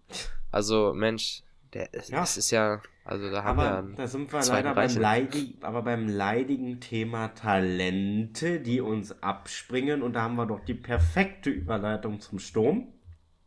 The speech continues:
Speaker 2: <clears throat>
Speaker 1: Ja.
Speaker 2: Wollte auch mal eine Überleitung machen.
Speaker 1: Ja.
Speaker 2: <laughs> Da,
Speaker 1: Bennett.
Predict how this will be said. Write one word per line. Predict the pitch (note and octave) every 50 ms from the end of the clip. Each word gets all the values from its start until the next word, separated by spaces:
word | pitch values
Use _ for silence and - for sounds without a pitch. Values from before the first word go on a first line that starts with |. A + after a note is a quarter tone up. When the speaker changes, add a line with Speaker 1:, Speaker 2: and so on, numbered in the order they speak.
| _ - -
Speaker 2:
<clears throat> | - F#3 F3 D3 D3+ F3+ G3+ A3 B3 - - - - - - - - - - - - - - - - - - - - - - - -
Speaker 1:
Ja. | F#2 F2+ - - - - _
Speaker 2:
Wollte | - G#2+ B2 A#2+ C3 A#2+
auch | - A2
mal | A#2 B2+ A#2+ G#2
eine | F#2+ F2+
Überleitung | F2 E2+ F#2+ F#2 F2 F2 F2 - G2 F#2+
machen. | F#2 G2 A2 D3 F#3+ - - - _ _ _ - - -
Speaker 1:
Ja. | G#2 G#2 - -
Speaker 2:
<laughs> | D3 - - - - - - - - - - -
Da, | B2 A#2 A2+ A#2
Speaker 1:
Bennett. | A#2 A2+ A2+ A#2+ A#2 A#2 A#2